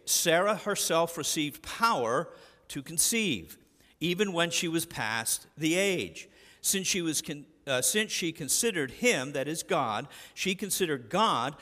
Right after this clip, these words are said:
faithful who had promised. Therefore, from one, one man," that would be Abraham,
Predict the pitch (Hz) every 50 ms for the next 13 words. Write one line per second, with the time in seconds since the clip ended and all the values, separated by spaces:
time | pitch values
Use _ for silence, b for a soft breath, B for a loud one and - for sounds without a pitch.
0 | B B B - - - - 226 226 240 247 - - - - 127 123 139 156 139
1 | - 165 160 143 156 160 156 - - 165 170 156 131 95 87 - - - - _
2 | _ _ _ _ B B B B B B B B B B 143 175 196 220 208 -
3 | 226 214 226 214 - - 160 139 139 143 175 214 202 - 147 127 139 165 190 226
4 | 240 247 233 180 135 127 123 139 165 139 131 151 156 170 160 160 185 180 185 160
5 | 147 131 127 120 107 110 107 104 110 139 139